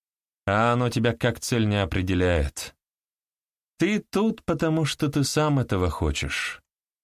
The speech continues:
Возвращайся». Илья нахмурился. Марийка же продолжила.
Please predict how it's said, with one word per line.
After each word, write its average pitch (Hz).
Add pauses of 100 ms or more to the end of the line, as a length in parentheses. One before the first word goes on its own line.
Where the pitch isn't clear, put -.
(540)
Возвращайся». 92 (1500)
Илья 87
нахмурился. 82 (1200)
Марийка 123
же 175
продолжила. 80